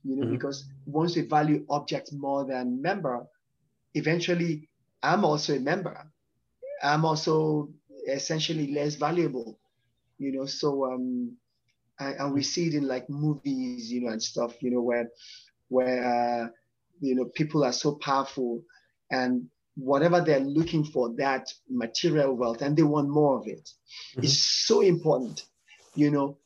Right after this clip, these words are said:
Speaker 1: they'll get rid of anybody in their path, you
Speaker 2: Mm-hmm.
Speaker 1: know, and, and, but, but the, what we see in the movies is not necessarily, um, is not necessarily just a, a, um, you know, uh, some, some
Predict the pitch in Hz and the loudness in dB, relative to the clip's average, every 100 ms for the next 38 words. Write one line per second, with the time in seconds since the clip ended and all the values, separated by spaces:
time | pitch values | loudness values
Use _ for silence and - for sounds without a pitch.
0 | - 151 165 170 165 - 170 151 - 156 | -12 4 6 8 8 6 4 4 4 6
1 | 135 - - 180 175 156 135 135 127 120 | 4 2 -2 4 6 6 4 4 0 -2
2 | 120 113 101 - - _ _ _ _ _ | -4 -8 -10 -14 -20 _ _ _ _ _
3 | _ - 127 123 123 123 117 110 - - | _ -2 2 2 2 0 -2 -4 -6 -6
4 | - - _ 156 165 160 151 165 165 170 | -8 -14 _ 2 2 2 2 4 6 4
5 | 175 185 180 175 202 185 170 175 196 196 | 6 6 6 4 2 4 4 4 4 2
6 | 170 151 139 156 156 151 151 - 160 151 | 2 0 2 2 2 2 0 0 0 2
7 | 151 143 139 135 131 131 123 - - - | 4 4 4 4 2 0 -2 -6 -20 -20
8 | _ 131 160 175 160 160 - 156 151 143 | _ 0 4 4 4 2 0 0 0 -2
9 | 143 123 147 143 - - - - - 131 | -2 -2 0 2 2 -2 -4 -10 -2 0
10 | 123 123 117 123 127 127 123 120 120 117 | 2 2 2 0 0 2 0 -2 -4 -6
11 | 117 - _ _ _ _ _ _ _ - | -10 -20 _ _ _ _ _ _ _ -4
12 | 135 131 127 123 127 - 147 147 143 139 | 0 2 0 0 -2 0 0 2 0 -2
13 | 135 131 - _ _ _ _ _ _ _ | -2 -6 -18 _ _ _ _ _ _ _
14 | _ _ _ _ _ _ _ - - 165 | _ _ _ _ _ _ _ -4 0 2
15 | 156 147 147 | 4 2 0